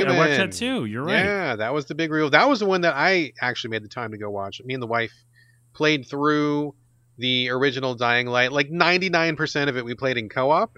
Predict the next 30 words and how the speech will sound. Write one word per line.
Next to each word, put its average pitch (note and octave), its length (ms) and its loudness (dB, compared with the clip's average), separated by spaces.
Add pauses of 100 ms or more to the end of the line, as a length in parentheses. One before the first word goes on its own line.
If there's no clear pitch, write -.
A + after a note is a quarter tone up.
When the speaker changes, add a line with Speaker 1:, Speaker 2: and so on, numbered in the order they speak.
Speaker 1:
and B2 380 -4
the A#2 100 -4
one B2 220 -2
percent C3+ 300 -6
we A#2 60 -4
didn't B2+ 200 -4
play B2+ 220 -2
was A#2 160 -6
the G#2+ 80 -14
part A#2 220 -2
where A2+ 80 -6
they A2 80 -6
force A2+ 320 -6
you A2+ 120 -12
separate A2 400 -8
to - 80 -18
do, A2 180 -8
like, G#2+ 160 -8
the - 80 -20
cutscenes A2 460 -12
and A2 80 -8
all A2 60 -8
that A2 220 -6
Q A#2 140 -14
T A2 140 -20
E A#2 120 -12
garbage. B2 440 -8 (480)
Speaker 2:
Oh, F#2+ 140 0
yeah. F#2 180 2
Speaker 1:
So G#2+ 300 -2